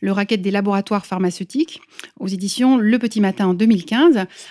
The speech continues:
un livre qui dénonçait la surfacturation du prix du médicament par rapport à nos voisins européen. Cela pour dire que vous avez eu vos entrées dans les médias mainstream, mais il me semble que cela ne soit plus tout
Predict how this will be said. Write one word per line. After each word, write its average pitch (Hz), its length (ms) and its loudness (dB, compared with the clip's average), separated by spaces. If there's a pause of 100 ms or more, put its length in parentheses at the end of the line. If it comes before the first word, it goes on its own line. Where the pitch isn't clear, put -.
un 180 120 0
livre 185 360 2
qui 185 160 -6
dénonçait 175 380 2
la 190 120 0
surfacturation 214 840 -2
du 196 120 -2
prix - 240 0
du 214 80 2
médicament 185 600 0
par 208 120 -2
rapport 175 300 -6
à 165 140 -6
nos 185 140 -2
voisins 190 340 -2 (600)
européen. 214 500 2
Cela 269 280 0
pour 269 120 -4
dire 262 220 0
que - 80 -4
vous 214 160 0
avez 208 180 2
eu 202 80 2
vos 269 240 0
entrées 254 380 2
dans 202 100 2
les 190 100 2
médias 180 260 0
mainstream, 170 540 2
mais 254 220 2
il 294 140 6
me 285 100 6
semble 330 300 0
que 277 400 -2
cela 240 320 0
ne 233 100 4
soit 214 380 -4
plus 330 340 -4
tout - 160 -12